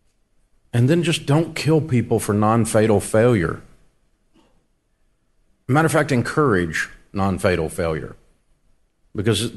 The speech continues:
you're not gonna go in a straight line there, what you were saying. And so to turn means that the initial approach was a failure.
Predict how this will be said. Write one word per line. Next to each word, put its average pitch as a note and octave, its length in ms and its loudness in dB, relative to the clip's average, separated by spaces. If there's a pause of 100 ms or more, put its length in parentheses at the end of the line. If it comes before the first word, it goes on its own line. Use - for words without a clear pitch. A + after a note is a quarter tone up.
(120)
you're B2+ 260 2
not B2 380 2
gonna C#3 160 4
go C#3+ 140 4
in C#3+ 80 4
a A#2+ 40 4
straight G2+ 280 2
line F#2 240 0
there, F2+ 180 -2
what G2+ 220 -4
you G#2+ 80 0
were G2 100 2
saying. F2+ 400 -2 (680)
And A2+ 240 -2
so A2 300 4
to A2 300 -2
turn A2+ 800 0 (420)
means C#3+ 520 4
that A2 340 4
the A2+ 100 4
initial C#3 580 2 (440)
approach B2 520 0
was G#2 400 2
a A#2 60 -6
failure. A#2 480 2